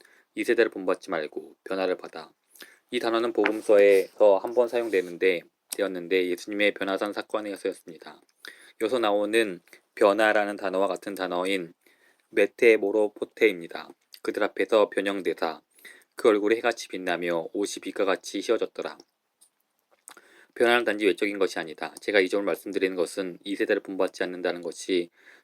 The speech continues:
단순히 세상의 행동을 외적으로 따라하지 않는다는 의미를 넘어섬을 강조하기 위해서입니다. 물론 이것도 포함됩니다. 하지만 세상적인 행동을 다 피하면서도 변화받지 않는 상태일 수 있습니다. 그 얼굴에 해같이 빛나며 옷이 빛과 같이 휘어졌더라.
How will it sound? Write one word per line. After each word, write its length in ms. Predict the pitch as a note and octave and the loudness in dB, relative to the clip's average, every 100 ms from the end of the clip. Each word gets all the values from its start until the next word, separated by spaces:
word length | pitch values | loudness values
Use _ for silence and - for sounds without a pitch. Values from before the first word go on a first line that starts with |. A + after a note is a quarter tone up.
| - | -6
단순히 360 | G#2+ G2 A#2+ | -6 -2 -2
세상의 300 | A#2 C3 C3 | -2 -2 -4
행동을 340 | C#3 C#3 C#3 B2+ | -6 -6 -2 0
외적으로 440 | A2 - G#2 G#2+ | 0 0 -2 0
따라하지 380 | A#2 A#2 A2+ G#2+ | 0 0 0 -2
않는다는 400 | F#2 F#2+ G2 F#2+ | -8 -2 -2 -2
의미를 240 | F2+ F#2 | -2 -2
넘어섬을 400 | F2 F2 G2+ G2 | -2 -4 -6 -8
강조하기 420 | - F2+ F#2 F2 | -8 -4 0 0
위해서입니다. 600 | E2+ D2+ E2 D#2 - - _ _ _ - _ _ | -2 -10 -16 -16 -20 -20 _ _ _ -20 _ _
물론 200 | - A#2 | 2 4
이것도 280 | G#2 G#2 A2+ | 4 -2 -4
포함됩니다. 580 | - A#2 G#2+ F#2 F2 F2 | -2 -2 -2 -4 -2 -2
하지만 320 | G2 G#2 G#2 | -2 -4 -4
세상적인 480 | A#2 A#2+ A#2 G#2+ A2 | -4 -4 -2 -4 -4
행동을 460 | A2 G2+ G2+ G2+ | -4 -2 2 2
다 320 | F#2 F#2+ F#2 - | 2 -2 -4 -4
피하면서도 720 | A#2+ A2 G2+ F#2 - F#2 E2 _ - - - _ | -6 -6 -4 -4 2 2 2 _ -20 -20 -20 _
변화받지 380 | A#2+ A2+ A2 A2 | 2 2 2 -2
않는 180 | G#2+ | -4
상태일 380 | G#2+ A#2 A#2 A2 | -6 -6 0 0
수 100 | - | -2
있습니다. 520 | F2 - F2 D#2 D2+ D2+ _ - - | -8 -8 -12 -10 -12 -18 _ -20 -2
그 120 | G#2+ | 2
얼굴에 280 | G2+ G#2+ A2+ | 2 2 2
해같이 340 | A#2+ A2+ - | 0 -4 -6
빛나며 580 | F2 F2 E2+ E2 D#2+ - _ _ _ _ | -10 -8 -10 -10 -12 -16 _ _ _ _
옷이 260 | A2 G2 A2 | -2 -2 -6
빛과 240 | G#2 G#2+ | -4 0
같이 320 | G2+ - - | 0 -2 -6
휘어졌더라. 600 | G#2 A2 - - D#2+ D#2 | -4 -4 -4 -10 -12 -12